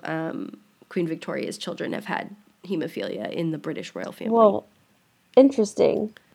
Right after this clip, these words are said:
Speaker 2: Well, I guess, uh, well,
Speaker 1: So
Speaker 2: yeah, I mean, they had enough, maybe, like, enough, like, fresh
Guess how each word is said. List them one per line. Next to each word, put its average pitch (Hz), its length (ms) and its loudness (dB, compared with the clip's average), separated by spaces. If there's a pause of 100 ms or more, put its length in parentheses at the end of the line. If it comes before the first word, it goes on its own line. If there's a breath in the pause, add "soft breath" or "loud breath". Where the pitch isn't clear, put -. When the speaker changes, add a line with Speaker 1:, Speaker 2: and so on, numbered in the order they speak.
(120)
Speaker 2:
Well, 339 260 10
I 339 140 12
guess, 466 320 6 (200)
uh, - 120 4 (120)
well, 320 240 10
Speaker 1:
So - 80 -6 (520)
Speaker 2:
yeah, 320 280 8
I 277 260 12
mean, 277 520 8 (1040)
they 285 140 12
had 302 240 12
enough, 262 500 10 (120)
maybe, 240 520 10
like, 226 200 10
enough, 220 380 8
like, 196 200 10
fresh - 880 6